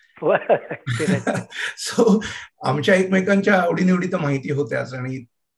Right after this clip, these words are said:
Speaker 1: बर.
Speaker 2: तिलाही ते ट्रेकिंगचं आणि माझं फिरण्याचं आवड, अ, वगैरे ते वेड होतं ते माहिती होतं. दोघांनी ते आम्ही स्वतः डेव्हलप केलं. ती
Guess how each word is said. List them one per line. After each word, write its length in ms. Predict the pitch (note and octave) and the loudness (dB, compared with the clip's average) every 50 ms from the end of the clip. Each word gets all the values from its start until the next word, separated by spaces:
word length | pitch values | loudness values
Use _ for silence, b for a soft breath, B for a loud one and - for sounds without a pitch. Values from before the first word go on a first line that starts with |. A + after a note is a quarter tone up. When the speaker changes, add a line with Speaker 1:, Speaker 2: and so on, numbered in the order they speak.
| _ _ - | _ _ -8
Speaker 1:
बर. 100 | D3 C3+ | -4 0
Speaker 2:
तिलाही 280 | A#2 A#2 B2+ C3+ C3+ | 2 2 4 4 2
ते 60 | C#3 | 0
ट्रेकिंगचं 560 | C#3 - - B2 A#2+ A2+ A#2 C#3 C#3 C3 - C3 | -4 -8 -8 -8 -6 -4 -2 0 0 0 0 0
आणि 120 | B2+ C3 | 0 0
माझं 320 | B2+ A#2+ A2 G#2+ A2+ B2+ A#2+ | 0 -2 -2 0 0 0 0
फिरण्याचं 440 | A#2+ C#3+ B2+ A#2+ B2 B2 A2+ - A#2 | 0 0 0 0 0 0 0 0 0
आवड, 380 | A2+ A2+ A#2+ A#2+ A#2+ A#2+ - | 0 0 0 -2 -4 -4 -4
अ, 140 | B2 A#2+ A#2 | -4 -2 -2
वगैरे 340 | A2+ A2+ A2+ A2+ A2+ A2+ A2+ | -2 -2 -2 -2 -2 -4 -4
ते 80 | B2 | -4
वेड 240 | B2 A2 A2 A2+ A#2 | -4 -4 -4 -2 -2
होतं 160 | A#2+ A2+ A#2 | -2 -2 -4
ते 60 | B2+ B2 | -4 -4
माहिती 340 | A#2 A2+ A2 G#2+ - - | -2 -2 -4 -4 -4 -4
होतं. 280 | A2 G#2+ G#2 G#2 G#2 G#2+ G2+ - - | -6 -6 -6 -6 -8 -8 -10 -12 -10
दोघांनी 400 | A2+ G#2+ F#2+ G2+ G#2+ A#2 A#2+ B2 | -8 -8 -8 -6 -4 -4 -4 -2
ते 100 | A#2 B2+ | -2 -2
आम्ही 180 | A2+ A#2+ A#2+ | 0 0 0
स्वतः 260 | A#2 A#2 A2+ A2 A#2 A2 | 0 -2 -4 -4 -4 -6
डेव्हलप 320 | A2 G#2+ G2+ G#2 A2 A2+ | -6 -6 -8 -8 -8 -8
केलं. 260 | A2+ _ - G2+ G#2+ | -10 _ -16 -16 -16
ती 360 | G2+ _ - A#2+ A#2+ B2 A#2+ | -16 _ -10 -8 -8 -8 -8